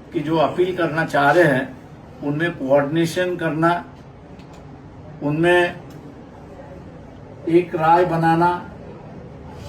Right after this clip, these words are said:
और इकट्ठा चलना, इसकी हम लोग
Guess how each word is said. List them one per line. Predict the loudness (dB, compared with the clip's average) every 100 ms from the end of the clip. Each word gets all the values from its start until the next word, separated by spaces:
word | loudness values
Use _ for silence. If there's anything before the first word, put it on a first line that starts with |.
| -16 -12 0
और | 4 4
इकट्ठा | 4 0 -2 0 4 4
चलना, | 4 4 6 4 2 -8 -18 -16 -2
इसकी | -2 0 2
हम | 2 0
लोग | -4 -6